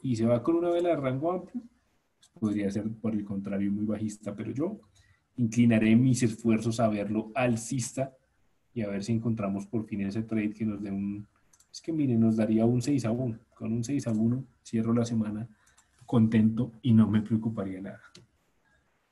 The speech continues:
Sí, John, pero entonces hay que tener cuidado con la sobreventa, ¿listo? Porque es que con la sobreventa se puede tornar un activo complicado,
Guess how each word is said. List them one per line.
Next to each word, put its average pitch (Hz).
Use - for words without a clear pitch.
Sí, -
John, 165
pero 226
entonces 196
hay 220
que 214
tener 196
cuidado 202
con 202
la 202
sobreventa, 190
¿listo? 131
Porque 143
es 113
que 175
con 165
la 127
sobreventa 123
se 135
puede 92
tornar 113
un 110
activo 113
complicado, 110